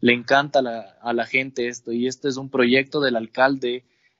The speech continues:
Eh, él quiere hacer en este lugar un parque extremo, quiere hacer pista de bicicross, de motocross, de scramble, de cuatro por cuatro.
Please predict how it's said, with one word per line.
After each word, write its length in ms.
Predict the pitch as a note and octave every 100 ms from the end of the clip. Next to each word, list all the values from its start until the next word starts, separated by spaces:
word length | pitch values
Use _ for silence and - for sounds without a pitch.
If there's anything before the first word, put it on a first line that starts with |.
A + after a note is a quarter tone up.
| -
Eh, 540 | B2 A#2 A2 A2 A2+
él 100 | C#3
quiere 220 | C3+ D3+ C#3+
hacer 240 | C3 C3+
en 140 | C3+
este 180 | C3+ C#3+
lugar 340 | A#2+ A#2 B2+ C3
un 140 | B2+
parque 340 | - B2+ C3
extremo, 520 | B2 - B2 C3 A2+ G2+
quiere 180 | G#2+
hacer 260 | A2 A#2 A2+
pista 300 | B2+ A#2+ C3
de 80 | A#2
bicicross, 680 | G#2+ - B2+ B2+ C3+ C3+ A#2+
de 80 | A#2
motocross, 920 | A2+ - - A#2 B2+ C3+ C3+ B2+ A2
de 140 | A2
scramble, 800 | - B2 C3 C#3 C3+ B2+ A#2+ A2+
de 160 | A2 A2
cuatro 320 | A#2+ - B2+
por 180 | A#2 G#2+
cuatro. 600 | B2 B2+ C3+ C3 A#2+